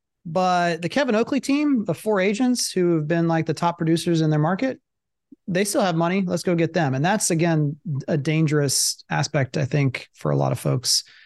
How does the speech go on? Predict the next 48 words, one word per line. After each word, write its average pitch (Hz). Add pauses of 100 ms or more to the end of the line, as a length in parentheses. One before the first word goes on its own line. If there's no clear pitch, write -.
(640)
of, 131
like, 127
"Oh, 156
shoot," 143
because 143
there's 139
been 151
this 143
idea 151
of, 139 (120)
"This 160
isn't 156
gonna 147
affect 143
me, 151
an 139
agent, 190 (340)
for 139
a 165
long, 151
long 147
time 139
until 135
this 131
all 143
gets 135
settled, 139
maybe 139
even 139
at 123
the 131
Supreme 139
Court 151
level. 190
So 151
in 143
the 143
meantime, 156
it's 135
gonna 143
be, 135 (140)
whoops, 202 (260)
like, 139
you 160
personally 160
just 139
got 127
sued." 127